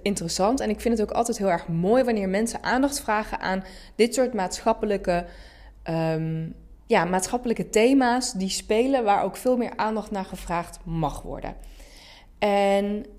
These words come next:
tegelijkertijd vertelde ze van, Ja, weet je, wij vrouwen verdienen nou eenmaal minder. En, ehm, wij lopen dus als vrouw, en als je man bent en je luistert hierna,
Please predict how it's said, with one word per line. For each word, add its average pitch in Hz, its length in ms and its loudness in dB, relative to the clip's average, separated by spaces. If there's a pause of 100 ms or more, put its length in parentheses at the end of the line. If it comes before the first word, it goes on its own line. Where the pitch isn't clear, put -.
(120)
tegelijkertijd 277 920 4
vertelde 226 380 2
ze 196 140 -4
van, 170 360 -2
Ja, 175 280 0
weet 202 180 -6
je, 165 160 -4 (140)
wij 202 300 0
vrouwen 190 400 2
verdienen 190 320 0
nou 185 160 -4
eenmaal 175 240 -2
minder. 165 480 0
En, 170 220 -8 (520)
ehm, 156 480 -6 (300)
wij 196 340 2
lopen 277 380 4
dus 285 260 0
als - 180 -6
vrouw, 170 640 2 (100)
en 160 100 -10
als 147 120 -6
je 160 60 -8
man 156 160 -4
bent 151 160 -4
en 147 80 -6
je 143 80 -4
luistert 160 320 -2
hierna, 151 400 -4